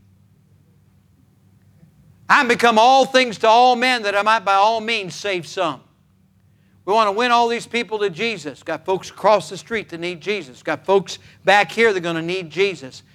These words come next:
People all around us. Why should we shine for Jesus? Because it is corrective. I was at that meeting. They don't open in prayer anymore. You remember they had me come open in prayer a couple of times?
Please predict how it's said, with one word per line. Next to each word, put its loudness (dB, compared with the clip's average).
People 0
all 4
around 2
us. -6
Why 4
should -6
we -4
shine 0
for -8
Jesus? -10
Because 0
it -4
is -8
corrective. -6
I -8
was -8
at -4
that -2
meeting. -4
They 0
don't 2
open 0
in -6
prayer 0
anymore. -12
You -8
remember -2
they 0
had 0
me -8
come -4
open -4
in -6
prayer 0
a -2
couple -4
of -10
times? -6